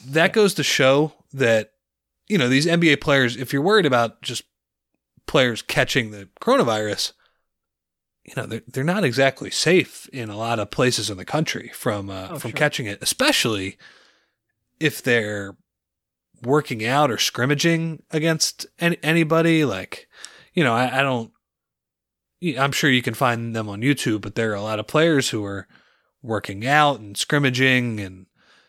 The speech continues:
Speaker 1: you know, just probably things you shouldn't be doing with the, uh, with the general population.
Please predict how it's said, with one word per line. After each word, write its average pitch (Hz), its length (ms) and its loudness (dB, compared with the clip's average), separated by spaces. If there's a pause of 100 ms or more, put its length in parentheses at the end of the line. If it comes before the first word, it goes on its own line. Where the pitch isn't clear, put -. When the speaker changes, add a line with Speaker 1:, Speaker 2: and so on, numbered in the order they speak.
(160)
Speaker 1:
you 147 80 -2
know, 104 140 -6
just 107 240 -10
probably 143 220 4
things 120 300 -2
you 113 80 -2
shouldn't 113 280 -2
be 104 120 -4
doing 135 420 0
with 107 180 -2
the, 107 200 -2
uh, 98 360 -4
with 123 180 -6
the 113 80 -4
general 110 720 -2 (580)
population. 127 840 0